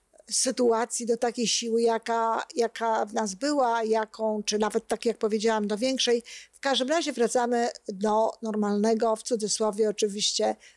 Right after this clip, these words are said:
życia. I mówiłam o tej cesze, mówiłam również o tym, że to jest cecha, którą ją moż-, którą można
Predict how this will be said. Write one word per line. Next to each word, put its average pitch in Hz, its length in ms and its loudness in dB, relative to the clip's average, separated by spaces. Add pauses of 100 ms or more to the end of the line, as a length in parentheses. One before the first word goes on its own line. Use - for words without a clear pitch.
(140)
życia. 208 420 -2 (800)
I 294 440 2 (640)
mówiłam 311 500 -2 (100)
o 240 100 -2
tej 240 200 2
cesze, - 520 0 (720)
mówiłam 254 560 -2
również 233 460 -2
o 269 120 0
tym, 254 160 0
że 233 120 2
to 240 120 0
jest 233 200 2
cecha, 254 200 0
którą 233 260 2
ją 226 180 2
moż-, 240 380 0
którą 226 340 0
można 233 720 0